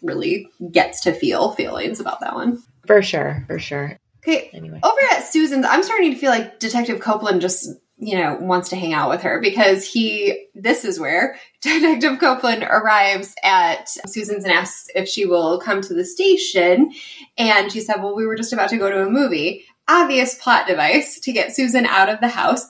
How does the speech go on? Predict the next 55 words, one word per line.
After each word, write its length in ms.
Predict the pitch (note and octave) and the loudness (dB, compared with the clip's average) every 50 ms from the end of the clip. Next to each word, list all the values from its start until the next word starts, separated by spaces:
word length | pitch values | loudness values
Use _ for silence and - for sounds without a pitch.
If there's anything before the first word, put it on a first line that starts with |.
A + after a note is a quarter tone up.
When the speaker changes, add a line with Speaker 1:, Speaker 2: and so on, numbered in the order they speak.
| _ _ _ _ | _ _ _ _
Speaker 1:
Detective 540 | - A3+ A#3 A#3 - C#4+ D4+ D#4+ G4 F#4 - | 2 2 2 2 2 0 0 2 2 -2 0
Copeland 360 | - E4 D#4+ D#4+ D#4+ D#4 C4+ C4+ | 2 2 2 4 4 2 2 2
has 120 | C4+ C4 | 0 -2
come 240 | C4 - C#4 C#4 D4 | -2 -2 0 0 2
to 100 | D4 D4 | 2 0
her 180 | C4 A#3 B3+ A#3+ | 0 0 0 2
house 340 | A#3 B3 A#3 A#3 A#3 - - | 4 4 4 4 2 -4 -8
twice 680 | - - - - B3 A#3+ G#3+ F4+ F4 D4 D#4 - - - - - - - - | -10 -8 0 2 4 4 4 4 4 4 4 2 0 -6 -8 -12 -18 -6 0
to 120 | - C4 | 0 0
talk 380 | A#3 A3+ A3 G#3 G3+ G#3 - - | 2 4 4 4 4 2 0 -4
to 100 | - G3+ | -2 0
Speaker 2:
Yeah. 140 | F3 E3 D#3 | 0 0 0
Speaker 1:
her, 260 | - - B3 C4+ - - | 0 0 0 -2 0 2
right? 340 | - F#3+ G#3 A3 A3+ A3+ A3+ - - - - _ - - | 4 4 4 4 2 0 -4 -8 -16 -20 -20 _ -12 -6
So 140 | A#3 A3+ | -2 0
it 80 | G3 F#3 | 2 2
Speaker 2:
Right. 200 | - F#3+ E3+ E3+ | 2 2 2 2
Speaker 1:
felt 180 | C4+ C#4+ C#4 A#3 | 2 2 2 2
like 240 | C4 B3 A#3+ A#3+ | 0 0 0 -2
an 80 | A#3 G#3 | 0 2
obvious 420 | G3 G3 F#3 F#3+ G3 G3 F#3+ - | 2 2 2 2 0 0 0 -4
plot 320 | - - - - E3 - - | -8 -6 -2 -2 -2 0 -2
device 320 | F#3+ F#3 E3 D#3+ F3+ - - | -4 -4 -4 -4 -4 -6 -8
there 580 | - C#3+ C3+ F2 G#2+ C3 F3 A3 A#3 A#3+ - - _ - A3 | -8 -6 -4 -2 0 0 0 0 -2 -2 -8 -18 _ -10 -8
so 180 | A3+ - A3+ F#3+ | -6 -2 0 2
that 200 | F3+ F3+ D#3+ - | 4 2 2 2
Julie 280 | F#3 F3+ F3 F3 F3 | 0 0 0 0 -2
could 380 | F3+ - G#3+ G3 F#3 F#3+ F#3 - | -2 -6 -8 -8 -8 -10 -10 -4
get 140 | - F3+ - | 0 2 2
out 340 | D3+ D#3+ D#3+ D#3+ D#3+ - - | 4 2 2 0 -2 -4 -2
and 260 | - F#3 F#3+ F#3 E3+ | 0 0 0 0 -2
go 220 | D#3+ C#3+ C#3+ D#3 | -2 -2 -4 -4
to 240 | - - - G3 F3+ | -6 -4 -2 -2 0
the 300 | E3 E3+ D#3+ D#3+ F3+ - - | 2 2 0 0 0 -2 -2
party 380 | - F#3+ D#3+ D#3+ D#3+ D#3 D#3+ E3 | 0 0 0 0 0 -2 -2 -2
instead 380 | F#3 G3 F#3+ - - E3+ - | -4 -4 -4 -2 0 0 2
of, 200 | D#3 C#3 - - - - - | 0 -2 -4 -4 -10 -4 -2
uh, 200 | - - - - - | -2 0 0 -2 -4
to 160 | - A3 F3+ | -6 -4 0
Zach's 280 | F#3+ D#3+ - - - | 2 0 0 0 -6
pool 180 | - - F3+ - | -4 -2 -2 0
party 240 | - F#3 E3 E3+ F3 | 0 0 0 0 -2
instead 320 | E3 F3 - - - - | -2 -4 0 0 0 0
of 100 | D#3 F3 | 0 -2
going 260 | F3 D#3 D#3 D#3+ D#3+ - | -4 -2 -2 -2 -2 -4
to 120 | - - | -4 -4
the 80 | F3 E3+ | -2 0
movies 380 | - D#3+ D#3 D#3 E3 F3 - | 0 0 2 4 2 2 2
with 100 | E3+ E3 | 2 0
Susan 360 | - - F3 D#3+ D3+ D#3 D#3 - | 2 2 2 2 0 -2 -6 -6
like 140 | - - | -8 -8
she 120 | - - - | -8 -6 -4
was 120 | D#3+ - | -2 -2
supposed 520 | - D#3+ - - E3 E3 E3+ - - - - | -2 -2 -2 -2 -2 -2 -2 -4 -4 -6 -4
to. 320 | E4+ - - - - | -4 -4 -2 -2 -4